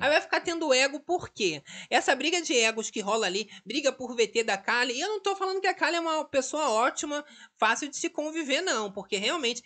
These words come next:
ela é sem noção, ela é, ela é muito demais, ela é, ela é excesso.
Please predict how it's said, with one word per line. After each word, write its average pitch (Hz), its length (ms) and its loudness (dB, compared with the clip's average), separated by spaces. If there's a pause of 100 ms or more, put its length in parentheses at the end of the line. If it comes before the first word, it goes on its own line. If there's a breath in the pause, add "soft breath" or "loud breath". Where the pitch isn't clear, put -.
(140 loud breath)
ela 220 180 4
é 214 60 2
sem 226 220 -2
noção, 214 680 -4 (260 loud breath)
ela 226 200 2
é, 226 100 -2
ela 214 160 2
é 226 80 2
muito 220 420 -4
demais, 202 720 -2
ela 185 160 -2
é, 190 280 0
ela 202 100 0
é - 20 4
excesso. 202 720 -6